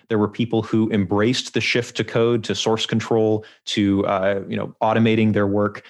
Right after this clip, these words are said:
and there were people who resisted that and who embraced, uh, the old ways and, you know, not wanting to change, uh, their, uh, comfortable gooey driven approaches to, to programming,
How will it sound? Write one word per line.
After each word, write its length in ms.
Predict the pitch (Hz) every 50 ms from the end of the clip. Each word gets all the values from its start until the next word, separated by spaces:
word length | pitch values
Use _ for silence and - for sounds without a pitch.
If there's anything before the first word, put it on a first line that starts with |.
| - _ _
and 140 | 113 101 101
there 100 | 104 104
were 140 | 101 104 104
people 320 | 104 - 113 101 110 104
who 260 | 95 - 107 98 101 104
resisted 600 | 107 104 101 92 82 104 104 - - - 101 85
that 260 | - 90 87 90 - -
and 160 | 113 110 101 95
who 340 | - 101 98 95 92 95 -
embraced, 640 | 107 95 90 95 95 95 92 90 87 - - - - - - _ - _
uh, 260 | - 95 87 87 95 - 101
the 120 | 113 107
old 220 | 104 117 113 104
ways 420 | 104 107 101 95 95 95 95 92 -
and, 300 | 101 92 95 95 92 -
you 80 | 113
know, 220 | 107 92 92 87 -
not 320 | 101 110 110 117 113 110 -
wanting 240 | 110 107 104 98
to 120 | 98 - 104
change, 580 | - - - 104 98 98 98 98 90 - - -
uh, 240 | 98 104 104 101 98
their, 360 | 104 104 98 101 101 104 - - - _ _ _ _ _
uh, 340 | - 101 101 - - - - - - _ _ - - - _ _ - 123 _ _ _
comfortable 500 | - - 117 - 113 104 98 107 104 101
gooey 300 | 95 - 107 104 104 104
driven 280 | 98 104 104 92 101 98
approaches 480 | 95 - 101 95 92 - 101 95 -
to, 220 | - - 98 95 95
to 140 | - - 98
programming, 520 | - - 101 95 101 92 90 90 92